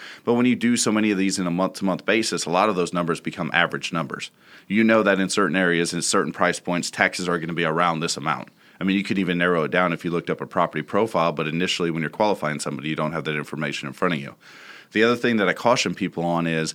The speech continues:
getting into the most expensive house that they can afford. How many times have we pre-approved somebody and we say, "Hey, you qualify for a max of three hundred"? And then they call you back and say, "Can I go three oh five?" And then three oh five turns to three fifteen, and three fifteen turns to three twenty, and it just gets out of control.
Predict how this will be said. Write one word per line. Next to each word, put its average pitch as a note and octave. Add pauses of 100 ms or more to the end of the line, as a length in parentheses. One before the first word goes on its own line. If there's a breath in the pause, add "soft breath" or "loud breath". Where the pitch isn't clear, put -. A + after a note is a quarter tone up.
(560 loud breath)
getting B2
into G#2+
the G2
most G2
expensive F2+
house F2+
that D#2+
they E2
can D#2
afford. - (240)
How A#2
many B2+
times A2+
have F#2
we F#2
pre-approved F#2+
somebody D2 (460 soft breath)
and F#2+
we F2+
say, F2
"Hey, G2
you E2+
qualify G2+
for F2
a D#2+
max E2+
of D#2
three E2
hundred"? D#2 (280)
And F#2+
then G2
they F#2+
call G2+
you F#2
back F2+
and F2+
say, E2
"Can F#2+
I A2+
go C3+
three A2+
oh G#2
five?" F2+ (160)
And F#2
then F#2+
three G2+
oh F#2
five F2
turns F2
to E2
three F2
fifteen, D#2+
and D2
three E2
fifteen D2+
turns D#2
to -
three D#2
twenty, F#2+ (560 loud breath)
and F#2+
it D#2+
just E2+
gets D#2
out D2+
of D2+
control. -